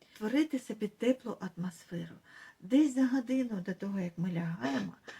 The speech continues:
вимкнути все яскраве світло, всі гучні звуки і налаштуватися на відпочинок. Е, ритуали перед сном. Наприклад, читання,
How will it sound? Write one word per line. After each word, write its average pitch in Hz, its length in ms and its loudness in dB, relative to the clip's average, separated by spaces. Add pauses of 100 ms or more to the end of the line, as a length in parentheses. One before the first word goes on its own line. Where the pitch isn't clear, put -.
(140)
вимкнути 220 680 -2 (140)
все - 200 0
яскраве 214 560 -2
світло, 165 480 -8 (300)
всі 240 240 -6
гучні 220 600 -6 (100)
звуки 180 680 -8 (720)
і 247 120 -2
налаштуватися 196 1000 -8 (120)
на 165 180 -2
відпочинок. 165 760 -12 (160)
Е, 214 180 6
ритуали 285 760 0 (100)
перед 208 360 -6
сном. 165 340 -4 (460)
Наприклад, 240 500 -2 (120)
читання, 180 640 -10